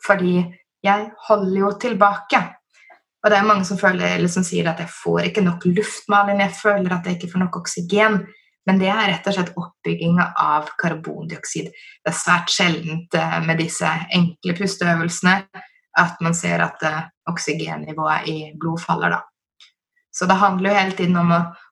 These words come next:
om å holde tilbake, og så klart ikke for mye,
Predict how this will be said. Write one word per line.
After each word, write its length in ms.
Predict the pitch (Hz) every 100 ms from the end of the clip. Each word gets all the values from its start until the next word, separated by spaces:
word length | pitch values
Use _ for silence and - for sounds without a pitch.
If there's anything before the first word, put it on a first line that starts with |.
| _
om 120 | 190 202
å 60 |
holde 320 | 185 202 180 175
tilbake, 680 | 180 180 175 170 - 190 233
og 100 | 214 185
så 140 | 180
klart 200 | 175 175 180
ikke 180 | 190 180
for 380 | - - 202 220 247
mye, 420 | 214 202 180 208